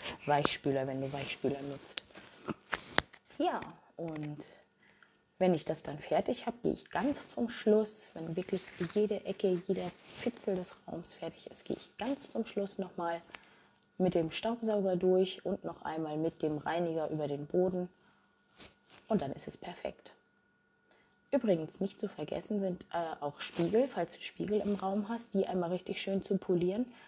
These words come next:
Bei den Fenstern natürlich auch die Rahmen mal von innen und so, ja. Also nicht nur die Scheibe, sondern auch die Rahmen und auch mal das Fenster aufmachen und im Rahmen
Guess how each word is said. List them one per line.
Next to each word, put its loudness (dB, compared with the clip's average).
Bei 4
den 2
Fenstern -2
natürlich -4
auch -10
die 0
Rahmen 0
mal -2
von -6
innen 4
und -6
so, -2
ja. 0
Also 0
nicht -2
nur 2
die -2
Scheibe, -2
sondern -4
auch -12
die 2
Rahmen 0
und -6
auch -18
mal -2
das -6
Fenster -4
aufmachen 0
und -6
im 0
Rahmen 0